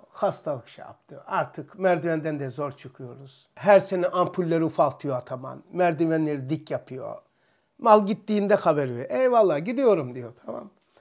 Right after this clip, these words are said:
Şimdi bu sefer feryat ediyor insan. Ama bilse ki baki bir hayat var. "Beka faniden geçer." diyor. Dünyaya gelmek için ne kadar sıkıntı çektik.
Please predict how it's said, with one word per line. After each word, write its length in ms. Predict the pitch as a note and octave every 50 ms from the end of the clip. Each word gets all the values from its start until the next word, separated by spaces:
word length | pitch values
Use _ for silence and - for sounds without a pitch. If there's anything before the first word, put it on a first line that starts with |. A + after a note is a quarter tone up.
| _ _ _ _ _ _
Şimdi 240 | - - D#4 D#4+ C#4
bu 60 | D4
sefer 320 | - - C4+ - E3+ D#3 C3+
feryat 560 | - - E3 D#3 D3 E3 F3 E3+ E3 - -
ediyor 340 | C3+ C3+ D3 C#3 C3 - C3
insan. 420 | C3 A#2+ - - - G#2 F#2+ - _ _ _ -
Ama 240 | E3 D#3 E3 C#3+ C3
bilse 380 | D#3 D3+ C3+ - - - E3 E3+
ki 360 | - - D#3+ D3+ D3 C#3+ C3 -
baki 480 | C3+ B2+ B2+ B2+ C3 _ - D#3 C3+ C3
bir 100 | C3+ C3
hayat 460 | A#2+ A2 A#2+ A#2+ A2+ A#2+ - _ -
var. 340 | A2+ G2+ G2 - - _ - - _ _ _ _ _ _ _ _ _ _ _ -
"Beka 680 | C#3 C3 F3 F#3+ F#3 F3+ F3+ - G#3+ B3 C#4 C#4 C4+ -
faniden 560 | - - D#3 E3 D#3 D#3 D#3 D#3+ D#3 C#3+ E3+ D#3+
geçer." 540 | D#3 C#3 C3 C3+ - - B2+ A#2 A2+ -
diyor. 240 | - A#2 A#2 - - A2 - _ _ _ _ _ _ _ _ _ _ _ _ _ _ _ - F3
Dünyaya 460 | D3+ G#3 G#3+ A3 A3+ A#3 A#3 A#3+ A#3 G#3+
gelmek 480 | F3+ F3 G#3 G3 G3+ A3+ G#3+ G3 -
için 260 | F#3 C#3+ - F3+ E3+
ne 100 | G#3 A3+
kadar 200 | - F#3+ F3 D#3+
sıkıntı 480 | D3 - - C3+ - D#3+ C#3 C3 C3+ C3
çektik. 420 | - - B2+ - _ - C3 A#2